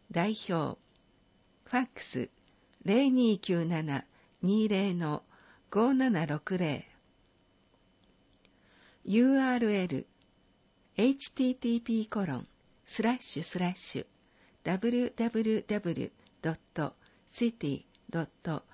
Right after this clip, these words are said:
つくばみらいドットエルジードットジェーピー。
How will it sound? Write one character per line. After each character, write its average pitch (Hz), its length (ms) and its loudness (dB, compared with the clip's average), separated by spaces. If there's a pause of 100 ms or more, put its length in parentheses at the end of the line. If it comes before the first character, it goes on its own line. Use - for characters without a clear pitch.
(240)
つ - 80 -10
く 240 180 2
ば 233 160 2
み 214 200 0
ら 156 160 -4
い 127 160 -10 (340)
ド 165 120 -2
ッ 175 40 -8 (220)
ト 170 180 -6 (340)
エ 175 160 -2
ル 220 200 0
ジ 208 320 -4 (280)
ー - 20 -16
ド 165 100 -4
ッ 165 40 -8 (200)
ト 170 200 -2 (120)
ジ - 100 -4
ェ 165 40 0 (100)
ー - 120 -14
ピ - 280 -8
ー。 - 40 -20